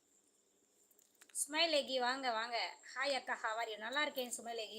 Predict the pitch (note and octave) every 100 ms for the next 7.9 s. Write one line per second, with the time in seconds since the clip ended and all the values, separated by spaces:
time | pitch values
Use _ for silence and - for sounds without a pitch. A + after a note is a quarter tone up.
0 | A3 A3+ A3 A#3+ C4+ B3+ G#3 F#3+ A3 A3+
1 | F#3 - _ _ _ - _ _ _ _
2 | _ - - - - - - - - A3
3 | C#4 C#4+ C#4 B3 C4+ C4 A#3 B3 A3 G#3+
4 | C#4+ B3 A3 A#3 A3 G3+ A#3+ - G#3 G3
5 | G#3+ B3+ C4 C4 C4+ D4+ C#4 C4 B3 A3+
6 | - _ _ _ _ _ _ _ _ _
7 | _ A3+ C4 E4+ D#4+ D4 B3 A#3 G#3+